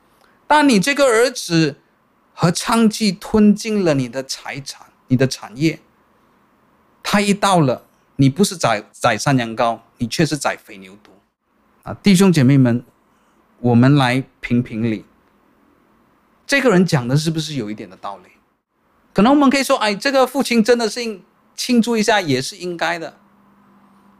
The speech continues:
但是我们把这个问题转一转，这个父亲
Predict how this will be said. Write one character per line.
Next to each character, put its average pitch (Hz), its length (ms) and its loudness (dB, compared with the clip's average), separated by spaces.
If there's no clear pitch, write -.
但 294 160 2
是 294 320 -2
我 180 120 2
们 254 140 2
把 233 160 2
这 240 100 -8
个 254 60 -8
问 262 160 4
题 196 100 6
转 156 220 -2
一 190 80 -2
转， 147 240 -2
这 277 160 -2
个 294 80 2
父 277 240 0
亲 247 260 -8